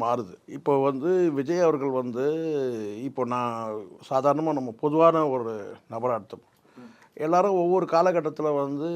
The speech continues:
ப்ரொஃபஷனலா ஒரு ஸ்டெப்பா மாறிட்டே வருவாங்க. முதல்ல ஸ்கூல் போவாங்க, ஸ்கூல்ல இருந்து காலேஜ் போவாங்க, காலேஜ்ல இருந்து அப்படியே வந்து,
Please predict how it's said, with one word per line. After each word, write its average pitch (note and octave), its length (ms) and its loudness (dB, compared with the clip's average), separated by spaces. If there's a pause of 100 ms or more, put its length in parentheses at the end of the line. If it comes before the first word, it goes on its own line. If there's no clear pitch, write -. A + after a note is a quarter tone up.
(400)
ப்ரொஃபஷனலா D3+ 720 0
ஒரு D#3+ 300 2
ஸ்டெப்பா E3 320 2
மாறிட்டே C#3+ 420 0
வருவாங்க. A#2+ 360 -2
முதல்ல A#2+ 120 -4
ஸ்கூல் D3 360 -2
போவாங்க, B2+ 180 0
ஸ்கூல்ல C3+ 380 -2
இருந்து A#2+ 80 -6
காலேஜ் B2+ 360 -2
போவாங்க, A#2+ 240 -6
காலேஜ்ல C3 280 -2
இருந்து A#2+ 180 -4
அப்படியே A#2+ 300 -4
வந்து, A2 280 -10